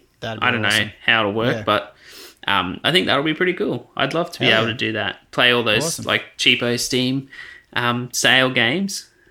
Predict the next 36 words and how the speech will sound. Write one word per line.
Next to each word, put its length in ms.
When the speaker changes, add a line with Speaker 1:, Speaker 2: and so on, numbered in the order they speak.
Speaker 1:
Yeah, 140
Speaker 2:
on 80
the 80
Speaker 1:
yeah. 140
Speaker 2:
Xbox. 340
That'd 200
be 100
awesome. 400
So, 200
yeah. 140
Speaker 1:
Cool. 220
Speaker 2:
Uh, 260
next 200
one 340
I'm 180
totally 320
excited 380
about. 300
A 100
new 200
Pokemon 580
game. 420
Well, 240
two 220
new 120
Pokemon 460
games 240
got 160
announced. 540
So 480
Speaker 1:
Nice. 480
Speaker 2:
they 200
had 160
a 280
Pokemon 640
Direct 500